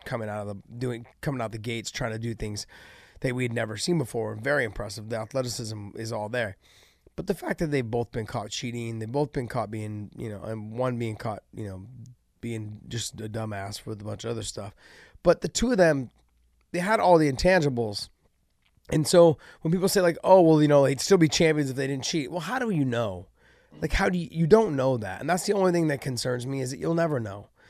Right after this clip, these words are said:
you know? And that's the only thing that bothers me the most, is that, yeah, they probably would have been champions. I'm just simply saying,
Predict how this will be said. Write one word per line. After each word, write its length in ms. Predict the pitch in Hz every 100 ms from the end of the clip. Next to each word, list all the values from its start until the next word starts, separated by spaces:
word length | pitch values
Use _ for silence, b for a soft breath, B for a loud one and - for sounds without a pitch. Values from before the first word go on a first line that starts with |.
| b b
you 120 | 139
know? 160 | 131 156
And 80 | 160
that's 180 | 165 -
the 120 | 175
only 220 | 175 180
thing 140 | 165
that 100 | 147
bothers 380 | 123 131 143 156
me 100 | 147
the 120 | 127
most, 320 | 127 190 208 151
is 100 | 139
that, 120 | - 175 180
yeah, 140 | 226
they 100 | 170
probably 360 | 156 202 262 220
would 160 | 156 185
have 80 |
been 180 | 117 107
champions. 460 | 101 101 95 101 98
I'm 180 | 180 180
just 160 | 165
simply 240 | 196 - 131
saying, 320 | 156 110